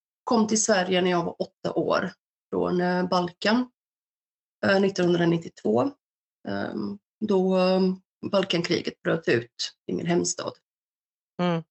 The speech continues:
Speaker 1: Eh, och så jag har ju bott, ehm, större delen av mitt liv i Sverige.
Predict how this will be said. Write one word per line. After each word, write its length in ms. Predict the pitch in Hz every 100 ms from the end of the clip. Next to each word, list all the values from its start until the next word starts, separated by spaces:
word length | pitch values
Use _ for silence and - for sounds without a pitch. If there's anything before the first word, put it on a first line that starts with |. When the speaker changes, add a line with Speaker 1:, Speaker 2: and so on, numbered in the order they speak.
| _ - - _ _ _ _ _ _ _ -
Speaker 1:
Eh, 380 | 202 202 202 202
och 580 | 220 214 208 214 208 -
så 160 | -
jag 80 | 226
har 80 | 214
ju 100 | 226
bott, 400 | 226 220 _ -
ehm, 440 | 190 185 185 196 185 _ _ _ _ _ _ -
större 400 | - - 220 214
delen 340 | 208 170 165 165
av 60 |
mitt 160 | 156 165
liv 260 | - - - _ _ _ _ _ -
i 120 | -
Sverige. 440 | - - - 90